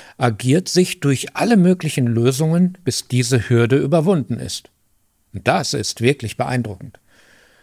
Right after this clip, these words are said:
So würde wohl auch ein sehr entschlossener Mensch vorgehen, wenn er sich in den Kopf gesetzt hat, ein Ziel zu erreichen. Und je willensstärker dieser Mensch ist, umso länger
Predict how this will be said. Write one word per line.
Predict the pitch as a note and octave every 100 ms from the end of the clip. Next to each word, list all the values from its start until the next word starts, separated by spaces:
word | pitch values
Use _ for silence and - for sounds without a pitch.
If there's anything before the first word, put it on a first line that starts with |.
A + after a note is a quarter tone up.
| _ _ _
So | - A2+
würde | D3 F3+ C#3+
wohl | C#3+
auch | D3+ B2 C3+ A#2+
ein | C3+ B2+ C3 C3+ C3+
sehr | A2+ A#2 C3 E3+
entschlossener | A2+ A2+ - G#2 - C3 C#3+
Mensch | D#3 F3+ D#3+ -
vorgehen, | - G#2+ G2 A2 A2 A2 - - - - _ _
wenn | A#2+ A#2+
er | A2+
sich | A#2 C#3+
in | B2
den | A#2
Kopf | A#2+ - -
gesetzt | B2 C3+ - -
hat, | D3+ - - -
ein | C3 C#3 C#3
Ziel | - F#3+ F3
zu | - -
erreichen. | G2+ G2 G2 A2 G2 - - - _ _
Und | - G#2+
je | A2+ G2
willensstärker | C3 G#3 C3+ - B2 G#2+ A#2
dieser | A#2+ A#2 A2+
Mensch | A2+ B2
ist, | E3 G3+ -
umso | - F3 F#3
länger | G3+ C3+ A2+ C3 D3